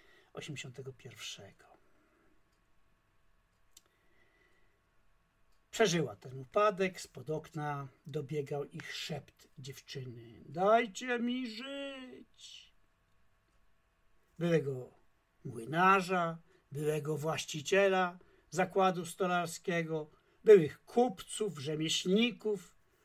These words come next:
doktora filozofii, księcia,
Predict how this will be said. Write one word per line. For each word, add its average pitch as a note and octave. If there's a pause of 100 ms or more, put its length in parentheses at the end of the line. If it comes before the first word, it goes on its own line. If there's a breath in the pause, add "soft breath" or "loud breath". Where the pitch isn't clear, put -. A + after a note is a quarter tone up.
(120)
doktora E3+
filozofii, F3
księcia, G#3+